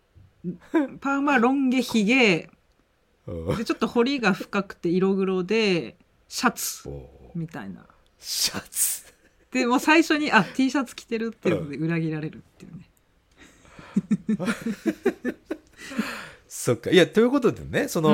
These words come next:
Speaker 2: ん。
Speaker 1: 俺が旅に出た、出たりして、こう、初めましての方々に会っていくわけですよ。
Speaker 2: うんうんうんうん。
Speaker 1: その時に、
Speaker 2: うん。
Speaker 1: あー、こういう人だったんだって
Speaker 2: うん。
Speaker 1: 思われたり言われたりするのが嫌だったので顔出ししたんですよ。
Speaker 2: うんうんうんうん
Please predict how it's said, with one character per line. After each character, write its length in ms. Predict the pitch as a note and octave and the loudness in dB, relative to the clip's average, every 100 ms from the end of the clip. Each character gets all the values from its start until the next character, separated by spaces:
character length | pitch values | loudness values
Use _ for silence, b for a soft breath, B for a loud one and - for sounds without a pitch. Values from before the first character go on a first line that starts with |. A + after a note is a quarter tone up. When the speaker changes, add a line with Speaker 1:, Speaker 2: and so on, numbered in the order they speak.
| F3 | 4
Speaker 2:
ん。 20 | C#3+ | 2
Speaker 1:
俺 140 | F3 | 2
が 100 | G3 | 2
旅 320 | F#3 F#3 A#3 | 0 -2 -2
に 60 | F#3 | 0
出 120 | B2 | -2
た、 140 | - | -2
出 200 | - - | -6 -4
た 100 | B2 | -2
り 100 | G2 | -2
し 120 | F2 - | -4 -4
て、 160 | A#2 | -4
こ 120 | - | -4
う、 40 | F#2 | -8
初 260 | C3 B2+ | -6 -6
め 100 | D#3 | -4
ま 140 | F3 F#3+ | -4 -4
し 80 | - | -2
て 140 | E3 | -4
の 140 | B2 F#2+ G2 | -4 -6 -12
方 220 | - A2 | -8 -4
々 220 | A#2 G#2 E2 | -2 -2 -6
に 80 | |
会 160 | D#2+ A#2 | -6 -6
っ 20 | |
て 140 | - F2 | -6 -8
い 80 | |
く 100 | D#2 | -6
わ 80 | E2+ | -8
け 120 | D#2 | -10
で 100 | C#2+ | -14
す 140 | C2+ - | -16 -2
よ。 80 | F#3+ | 2
Speaker 2:
う 20 | |
ん 40 | |
う 20 | |
ん 40 | F3+ | 2
う 40 | |
ん 360 | D3+ D#3+ D3 C#3+ | 2 -4 -6 -10
う 20 | |
ん。 20 | - | -6
Speaker 1:
そ 180 | D3 | -4
の 80 | D#3+ | -4
時 280 | E3 F#3+ A2 | -4 -4 -4
に、 180 | G2+ B2+ | -2 0
Speaker 2:
う 60 | |
ん。 160 | F3 D#3+ B B _ _ - | 0 -2 B B _ _ -14
Speaker 1:
あ 720 | G#2 G#2+ B2+ D3 D#3+ C#3 G2+ | -10 -8 -8 -10 -10 -12 -14
ー、 20 | |
こ 240 | - - D#2 | -18 -20 -18
う 80 | F#2+ | -14
い 200 | A2+ D3+ | -8 -8
う 20 | |
人 180 | D#3+ - | -8 -8
だ 100 | G#3+ | -6
っ 60 | G3 | -8
た 240 | - C3+ | -8 -8
ん 120 | A#2 | -6
だ 280 | G2+ F#2+ F2+ | -4 -4 -4
っ 60 | E2+ - - | -6 -12 0
て 180 | - B3 | 4 4
Speaker 2:
う 40 | F#3+ | 4
ん。 220 | F3 D3 - | 0 -2 -4
Speaker 1:
思 260 | B2+ C#3 | -2 2
わ 120 | E3 E3+ | 2 0
れ 100 | F3 | -2
た 100 | A#2+ | -4
り 140 | F2 | -4
言 120 | F2 A#2+ | -4 0
わ 120 | D3 | 0
れ 60 | |
た 120 | D3 D3+ | 2 -2
り 160 | A#2 | -4
す 180 | - - | -6 -6
る 60 | A2+ | -6
の 80 | |
が 80 | F2+ | -6
嫌 180 | F2 C3 | -4 -4
だ 80 | C3 | -4
っ 60 | |
た 100 | - | -4
の 80 | G#2+ | -2
で 60 | B2 | -2
顔 200 | - - | -4 -2
出 80 | G#3 | 2
し 40 | |
し 40 | |
た 40 | G#3+ | 4
ん 0 | |
で 80 | G#3 | 6
す 40 | |
よ。 40 | |
Speaker 2:
う 20 | G3+ | 6
ん 40 | |
う 40 | G3 | 6
ん 120 | F#3+ | 6
う 40 | F3 | 4
ん 20 | |
う 40 | |
ん 40 | F3+ | 4